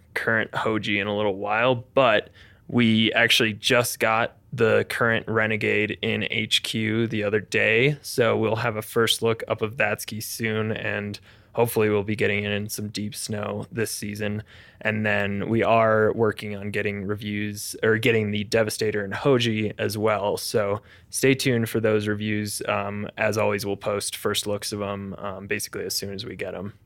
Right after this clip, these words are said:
Um, okay, next question is from Max at Moment Skis,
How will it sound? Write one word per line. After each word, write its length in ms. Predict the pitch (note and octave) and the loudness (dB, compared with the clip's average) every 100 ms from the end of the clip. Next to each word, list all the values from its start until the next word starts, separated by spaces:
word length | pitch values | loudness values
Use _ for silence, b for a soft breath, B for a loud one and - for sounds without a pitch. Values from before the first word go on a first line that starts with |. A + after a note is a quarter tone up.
| _ B B B B B B - | _ B B B B B B 4
Um, 640 | C#3 C#3+ C#3+ C#3+ D3 C#3 - _ _ C#3 | 6 8 8 8 6 4 -2 _ _ 4
okay, 380 | C#3+ D3 A2+ F#2+ | 6 6 4 2
next 500 | A2+ B2 C3+ - - | 0 2 2 0 0
question 600 | D#3+ D3+ - D3+ D3 D3 | 2 4 4 2 4 2
is 560 | - A#2 A#2 A2+ A#2 - | 2 4 4 4 0 -6
from 560 | - A2+ A2+ A2+ A2+ - | 0 2 4 2 -2 0
Max 560 | A#2 G2+ G2 A#2 - | 0 2 0 -4 0
at 160 | - - | 0 0
Moment 400 | A2 G#2+ A2 - | -2 -2 -4 -6
Skis, 680 | - - G2+ G#2 A#2 - | -4 -2 -2 -2 -4 -6